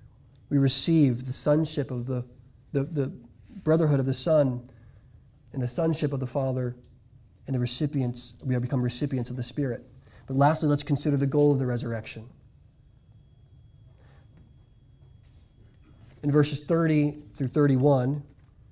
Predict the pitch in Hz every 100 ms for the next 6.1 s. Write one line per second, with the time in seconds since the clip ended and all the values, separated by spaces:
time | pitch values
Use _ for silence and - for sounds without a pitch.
0 | - - - - - 160 151 156 156 156
1 | 151 180 156 - 160 151 180 190 160 202
2 | 185 151 190 175 180 180 147 - 190 190
3 | 147 147 180 190 147 143 147 214 208 143
4 | 120 - - - - - - - 156 185
5 | 190 - - - - 175 - - 151 175